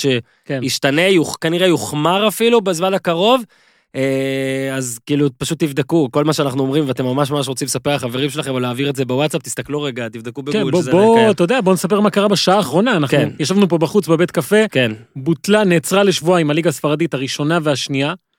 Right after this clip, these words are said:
Speaker 2: כן.
Speaker 1: אה, הליגת האלופות והליגה האירופית, כרגע זה עוד לא רשמי, אבל זה גם יפסיקו את זה, אה, ריאל מדריד כדורסל, גילו את טריי טומפקינס, כמו שאמרת, נשא קורונה,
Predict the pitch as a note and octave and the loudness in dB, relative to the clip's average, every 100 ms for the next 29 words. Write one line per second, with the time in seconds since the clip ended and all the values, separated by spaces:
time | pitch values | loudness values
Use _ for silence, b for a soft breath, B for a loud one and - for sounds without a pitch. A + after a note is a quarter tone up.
0 | _ A#2 G2 - C#3 C3+ C#3 D3 _ - | _ -6 -6 -6 -4 -2 -2 -4 _ -6
1 | C#3 C#3 D3 F3 F3+ E3 D3+ - F3+ C#3 | -4 0 0 2 2 0 0 0 0 2
2 | D3+ E3 E3 D#3 D#3+ C#3 C3 - E3+ F#3 | 0 2 2 2 0 -2 -6 -4 0 2
3 | D3+ D3+ F3 E3+ F3+ D3+ C3+ C3 D3 E3+ | 2 2 2 2 0 0 -2 -2 0 0
4 | D3 - F3+ F#3+ F#3+ F3 G#3 - _ _ | -2 -2 -2 2 2 2 0 -2 _ _
5 | _ C#3 C#3+ D3 - D#3+ C#3+ D3+ F3+ F3 | _ -4 -2 -2 -6 -8 0 2 2 2
6 | E3 F3+ D#3+ D3 C3+ F3+ D3 C#3+ E3+ E3 | 2 0 0 -2 0 2 2 2 2 0
7 | - E3 D3+ E3+ D#3 C#3 - D#3 D#3 D3+ | 0 -2 0 -2 -2 -4 -4 -4 -2 -2
8 | D3+ D#3+ D#3 D#3+ D3 B2 - E3 - D3 | -4 -4 -6 -6 -8 -6 -4 -2 0 2
9 | F3 F#3 | 4 2